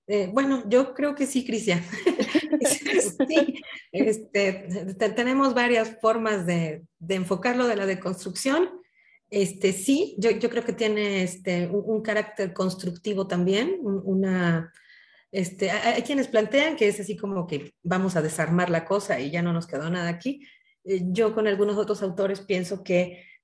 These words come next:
que es, este, buscar las posibilidades latentes en lo que nosotros recibimos como, como una herencia, ¿no?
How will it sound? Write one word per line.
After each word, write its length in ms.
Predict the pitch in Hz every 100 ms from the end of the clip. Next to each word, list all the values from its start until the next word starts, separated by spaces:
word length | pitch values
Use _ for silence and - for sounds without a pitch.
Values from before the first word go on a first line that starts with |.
| -
que 320 | 196 196 202
es, 220 | 208 -
este, 320 | 190 185 - 190
buscar 460 | 208 220 247 220
las 160 | 208 190
posibilidades 760 | - 175 175 175 175 190 202
latentes 760 | 175 160 175 190 202 311 - _
en 360 | - 202 202 208
lo 140 | 214 175
que 80 | 208
nosotros 360 | 214 262 302
recibimos 500 | 226 185 196 226 185
como, 420 | 170 170 165 143 160
como 220 | 170 170
una 200 | 180 170
herencia, 480 | 160 160 - 151 135
¿no? 180 | 226